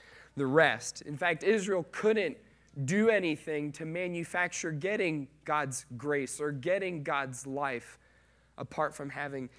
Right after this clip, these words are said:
his presence. And so I started thinking, "Okay, okay." 'Cause sometimes we see pictures like this in Scripture and we go,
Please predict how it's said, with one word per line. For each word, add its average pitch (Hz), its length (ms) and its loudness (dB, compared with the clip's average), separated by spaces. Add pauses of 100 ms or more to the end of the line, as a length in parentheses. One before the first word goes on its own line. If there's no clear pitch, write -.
(140)
his 147 160 0
presence. 165 460 2
And 165 100 -4
so 196 160 6
I 185 140 4
started 202 360 6
thinking, 175 300 0
"Okay, 165 300 2 (200)
okay." 131 240 -6 (520)
'Cause 208 160 4
sometimes 262 500 0
we 196 100 -2
see 202 220 0
pictures 185 440 -4
like 160 180 -2
this 156 240 -2
in 147 80 -6
Scripture - 440 -6
and 147 100 -6
we 143 60 -2
go, 131 340 -2